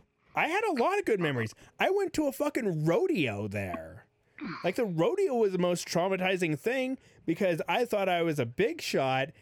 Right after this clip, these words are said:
getting up on this bucking bronco that was a hundred hands tall,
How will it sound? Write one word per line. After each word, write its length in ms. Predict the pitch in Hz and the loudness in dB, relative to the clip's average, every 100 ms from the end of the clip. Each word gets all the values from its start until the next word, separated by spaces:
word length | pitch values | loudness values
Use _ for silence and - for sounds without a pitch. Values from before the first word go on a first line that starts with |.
| - - | -16 -2
getting 240 | 190 202 | 0 2
up 180 | 185 190 | 0 0
on 160 | 175 | 0
this 140 | 170 147 | 0 -2
bucking 400 | - 185 185 151 | 0 0 0 0
bronco 640 | 147 170 254 269 135 123 135 | 0 0 0 0 0 2 2
that 120 | 131 | 2
was 160 | 135 | 2
a 140 | 135 117 | 0 -2
hundred 340 | - 170 139 | -2 -2 0
hands 380 | 139 143 139 127 | 0 0 0 -2
tall, 420 | - 131 127 160 | -2 0 0 -2